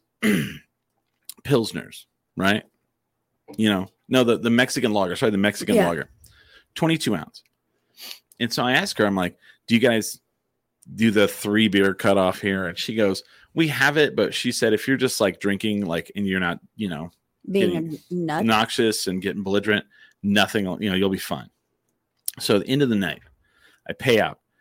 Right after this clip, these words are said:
Speaker 1: I drank seven twenty-two <laughs> ounce fucking Mexican
Speaker 2: Jesus.
Speaker 1: lagers, <laughs> right? No one batted an eye.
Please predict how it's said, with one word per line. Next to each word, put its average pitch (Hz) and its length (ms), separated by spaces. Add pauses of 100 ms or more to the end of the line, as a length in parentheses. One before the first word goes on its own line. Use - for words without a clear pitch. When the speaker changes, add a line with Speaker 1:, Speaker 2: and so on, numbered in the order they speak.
(420)
Speaker 1:
I 156 120
drank 151 320
seven 156 640 (320)
twenty-two 143 600
<laughs> 165 120
ounce - 280 (220)
fucking 110 440
Mexican 104 400
Speaker 2:
Jesus. 98 680 (240)
Speaker 1:
lagers, 120 140
<laughs> - 20
right? 139 180 (760)
No 113 200
one 127 120
batted 113 280
an 104 100
eye. 98 260